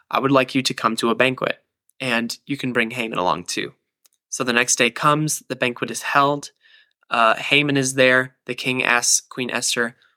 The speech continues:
"What can I do for you? I will give you even up to half my kingdom." And she says, "I want you to come to another banquet tomorrow,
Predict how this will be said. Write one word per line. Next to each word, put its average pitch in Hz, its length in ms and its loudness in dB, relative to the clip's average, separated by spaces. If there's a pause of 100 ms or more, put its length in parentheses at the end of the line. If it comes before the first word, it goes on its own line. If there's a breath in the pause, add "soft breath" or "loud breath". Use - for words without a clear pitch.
(140)
"What 135 160 4
can 139 120 -2
I 120 100 4
do 117 160 0
for - 160 -8
you? 117 260 -6 (200)
I 120 120 0
will 117 100 -2
give 117 200 -2
you 113 220 -4
even 135 220 0
up 113 140 -2
to - 100 -6
half - 300 -2
my 107 100 -6
kingdom." - 460 -12 (480 soft breath)
And 117 140 -2
she 120 140 0
says, 110 420 2 (100)
"I 113 60 -4
want 117 220 -2
you - 40 -4
to 123 60 -2
come 113 360 0 (180)
to - 120 -6
another 120 300 4
banquet 110 340 -2
tomorrow, 110 420 -4